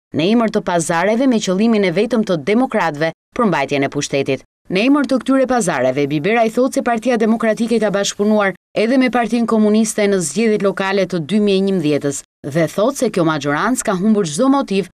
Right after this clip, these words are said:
dhe të drejtë morale për të qeverisur vendin. Fryma e Re Demokratike, që prej krijimit të saj më tridhjetë prill është pozicionuar me qëndrime opozitare ndaj majorancës së kryeministrit Berisha,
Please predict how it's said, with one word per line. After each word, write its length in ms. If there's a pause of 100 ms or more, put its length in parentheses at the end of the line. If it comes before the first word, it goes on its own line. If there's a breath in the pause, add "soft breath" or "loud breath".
(140)
dhe 120
të 160
drejtë 240
morale 400
për 140
të 120
qeverisur 540
vendin. 300 (240)
Fryma 300
e 80
Re 100
Demokratike, 760 (180)
që 160
prej 180
krijimit 320
të 80
saj 320
më 160
tridhjetë 380
prill 260
është 140
pozicionuar 720 (200)
me 120
qëndrime 420
opozitare 640
ndaj 160
majorancës 640
së 80
kryeministrit 680
Berisha, 460